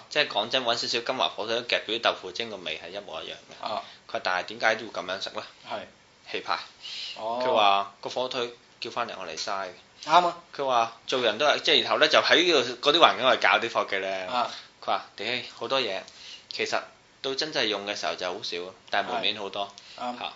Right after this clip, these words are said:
Speaker 1: 咁樣就大家記住啦，咁樣，
Speaker 2: 啱。
Speaker 1: 即係冇講其他嘢啦，咁樣。
Speaker 2: 我講一樣嘢，一句説話你聽，蔡瀾講嘅，
Speaker 1: 嚇。
Speaker 2: 真正嘅氣派係用浪費得返嚟嘅。
Speaker 1: 嚇。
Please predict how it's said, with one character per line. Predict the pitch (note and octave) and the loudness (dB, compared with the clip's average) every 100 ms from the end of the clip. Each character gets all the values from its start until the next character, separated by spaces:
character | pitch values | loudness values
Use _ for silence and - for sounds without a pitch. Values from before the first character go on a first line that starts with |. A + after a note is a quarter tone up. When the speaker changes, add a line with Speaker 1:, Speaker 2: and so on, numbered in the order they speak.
| - - | -16 -12
Speaker 1:
咁 | B2+ | -6
樣 | A#2+ A#2 | -4 -4
就 | A#2 F#2 F2 F2 | -4 -2 -4 -4
大 | E2+ | -2
家 | G2+ | -2
記 | G2+ | -4
住 | F2+ E2 | -8 -12
啦， | - F#2+ | -12 -16
咁 | |
樣， | F2 E2 | -16 -14
Speaker 2:
啱。 | - | 2
Speaker 1:
即 | D#3+ | 4
係 | |
冇 | A#2 G2+ | 4 2
講 | G#2 G#2 | 0 -2
其 | F2+ | -4
他 | G2 | -4
嘢 | F2+ | -4
啦， | E2 E2 | -8 -10
咁 | |
樣。 | E2+ E2 - D#3+ | -14 -18 -8 -4
Speaker 2:
我 | F3 | 4
講 | D#3+ G#3+ | 6 6
一 | C#3 | 4
樣 | B2+ | -2
嘢， | B2 B2 C3+ - | -4 -6 -6 -6
一 | F#3+ | -6
句 | D3 | -2
説 | A#2 B2+ | -2 -2
話 | G#2+ A2 | -4 -6
你 | B2+ | -6
聽， | D3 C#3+ | -8 -6
蔡 | - C3+ | -2 -2
瀾 | G#2 - | -2 -4
講 | G2+ A2 | -10 -12
嘅， | G#2 - - | -16 -16 -4
Speaker 1:
嚇。 | G#2 | 2
Speaker 2:
真 | D#3 G#3 | 2 2
正 | C#3+ C3 | -2 -2
嘅 | B2 | -4
氣 | B2 A#2 | -6 -6
派 | A#2 G2+ G2+ - - - _ | -4 -4 -4 -14 -20 -20 _
係 | - A#2 | -12 -10
用 | A2 G#2+ A#2+ | -10 -12 -8
浪 | G2 G2+ G#2+ | -8 -8 -8
費 | A#2 G#2+ | -8 -6
得 | G#2+ | -10
返 | C3 A#2 | -10 -12
嚟 | |
嘅。 | F2+ F2 _ _ - - | -14 -20 _ _ -20 -14
Speaker 1:
嚇。 | G2 F#2 | -10 -10